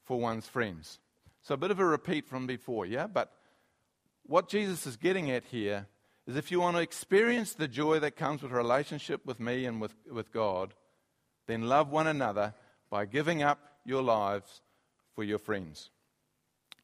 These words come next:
Okay. So that's the foundation on which we're working on today. It's the reason why we as a,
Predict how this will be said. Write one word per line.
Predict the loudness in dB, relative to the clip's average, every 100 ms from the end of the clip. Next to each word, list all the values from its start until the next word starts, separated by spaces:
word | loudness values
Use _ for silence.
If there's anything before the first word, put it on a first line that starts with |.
| -8
Okay. | -6 -6 -10 _ _ _ _ _ _ _ _ _ _ _
So | 2 6
that's | 6 4
the | 4
foundation | 4 8 8 6 2 0
on | 2
which | 0 0
we're | 0
working | 2 0 0
on | 0 0 -2
today. | 4 6 6 2 -6 _ _ -20
It's | -16
the | -6 0
reason | 2 2 0
why | 2 4
we | 4 2 0
as | 0
a, | 0 0